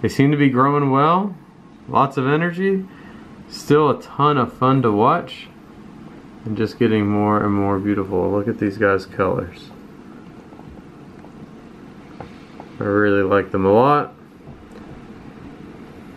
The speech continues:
I've recently started feeding them something different. Um, I started, I introduced some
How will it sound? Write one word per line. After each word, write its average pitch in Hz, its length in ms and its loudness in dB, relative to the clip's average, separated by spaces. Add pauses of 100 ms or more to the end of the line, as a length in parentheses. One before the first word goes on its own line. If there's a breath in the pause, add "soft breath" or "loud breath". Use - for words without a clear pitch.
(320)
I've 123 200 0
recently 143 580 0
started 117 460 -2
feeding 123 260 0
them 110 180 0
something 107 500 -4
different. 180 420 0 (100)
Um, 113 260 2
I 104 100 -2
started, 120 440 -2 (220)
I 110 100 0
introduced 120 960 -2 (640 loud breath)
some 104 960 -2